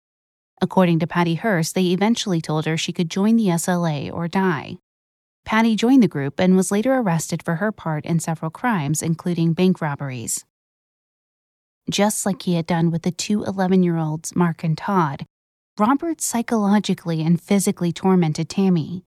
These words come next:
One moment she would think everything was okay. The next he was yelling at her, hitting her, or raping her. He bought her presents, then would scream at her that he was going to kill her.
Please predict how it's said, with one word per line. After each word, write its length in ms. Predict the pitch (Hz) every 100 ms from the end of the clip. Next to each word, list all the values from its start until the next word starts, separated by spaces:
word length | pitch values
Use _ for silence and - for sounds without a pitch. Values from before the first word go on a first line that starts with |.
| _ _ _ _
One 360 | - 190 233 220
moment 340 | 165 151 160
she 180 | 165 -
would 180 | 175 175
think 200 | 180 170 -
everything 480 | 180 190 160 180
was 220 | 160 170 165
okay. 560 | 160 214 185 147 180 - _ _ _
The 120 | 185
next 420 | 202 220 339 - -
he 60 |
was 220 | 175 175
yelling 320 | 185 220 208 151
at 140 | 135
her, 320 | - 123 151 -
hitting 340 | _ 220 214 180
her, 280 | 151 127 85
or 220 | 160 156
raping 400 | 175 208 196 165
her. 340 | 139 - - _ _ _ _ _ _
He 100 | 214
bought 200 | 208 226
her 120 | 254
presents, 640 | 233 254 269 - 117 127 -
then 340 | 196 196 202
would 160 | 196 190
scream 380 | - - 277 240
at 100 | 156
her 240 | 143 147
that 180 | 160 160
he 140 | 190
was 160 | 185 180
going 240 | 185 180
to 80 | 165
kill 300 | - 233 247
her. 340 | 165 113 -